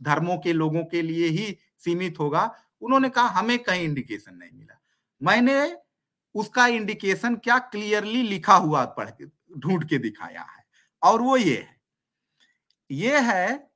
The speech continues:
Indian Constituent Assembly में तमिलनाडु से एक member थे, शेड्यूल caste member थे, अ, वीआई मुन्नीस्वामी पिल्लई, जो कांग्रेस पार्टी से member थे और जो है ये गांधी जी के शिष्य भी थे।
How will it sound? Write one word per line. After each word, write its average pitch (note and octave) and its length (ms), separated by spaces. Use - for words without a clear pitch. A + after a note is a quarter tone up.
Indian A3+ 320
Constituent A3 540
Assembly D#3+ 420
में F3+ 360
तमिलनाडु A#3+ 640
से B3 280
एक A#3 140
member F3+ 340
थे, A3+ 240
शेड्यूल F#3 260
caste F#3 320
member E3+ 320
थे, A3 260
अ, A2+ 160
वीआई G#3 460
मुन्नीस्वामी F#3+ 600
पिल्लई, D#3 440
जो E3 100
कांग्रेस E3+ 460
पार्टी E3+ 300
से F3 140
member D#3+ 340
थे B3+ 200
और D#3+ 340
जो D#3 180
है E3+ 220
ये C3 1120
गांधी D3+ 300
जी D#3 180
के F3+ 140
शिष्य C3+ 340
भी G2 140
थे। - 180